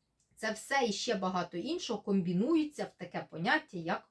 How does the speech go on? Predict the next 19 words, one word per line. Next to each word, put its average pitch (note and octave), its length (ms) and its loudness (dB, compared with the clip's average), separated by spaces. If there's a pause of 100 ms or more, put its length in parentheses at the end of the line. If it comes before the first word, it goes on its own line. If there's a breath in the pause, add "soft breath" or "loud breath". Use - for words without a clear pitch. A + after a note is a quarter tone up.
кохання. E3+ 680 -2
Мені F3 360 0
з F#3+ 80 -8
людиною E3+ 500 0
добре, D#3+ 640 -2
мені F#3 220 0
з F3 100 -6
людиною F3 360 0
спокійно C#4 800 -6
і G3+ 120 -8
прекрасно. - 640 -12 (440 soft breath)
Кохання A#3 400 -6
є E3+ 260 -2
різне, E3+ 480 -6 (220)
є E3 160 -6
дуже E3 280 -6
пристрасне, A#3+ 680 -6
є D#3+ 120 -6
драматичне, F#3 840 -10